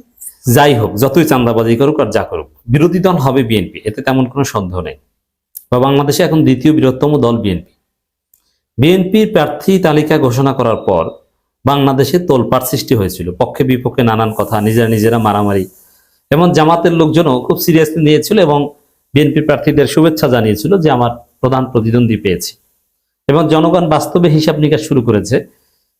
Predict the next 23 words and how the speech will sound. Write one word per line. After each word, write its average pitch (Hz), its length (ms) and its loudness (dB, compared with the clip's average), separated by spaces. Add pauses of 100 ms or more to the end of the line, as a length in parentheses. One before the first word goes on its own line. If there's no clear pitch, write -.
যে, 120 200 4
জামাতের 143 420 0
প্রার্থী 156 340 0
অমুক, 165 320 2
বিএনপির 135 340 2
প্রার্থী 131 260 0
অমুক, 98 320 -2
খেলাটা 120 280 -2
কেমন 98 300 -4
হবে। 76 200 -10 (600)
তার 110 120 0
মানে, 139 180 2
বিএনপির 131 520 0
প্রার্থী - 400 -2
ঘোষণার 123 500 0 (280)
একটা - 180 -8
তাৎপর্য 151 580 0
ভোটের 123 260 0
রাজনীতিতে 127 480 2
ছিল। 90 240 -2 (1300)
কিন্তু 208 240 2
আপনি 151 260 0
বলেন, 120 520 -2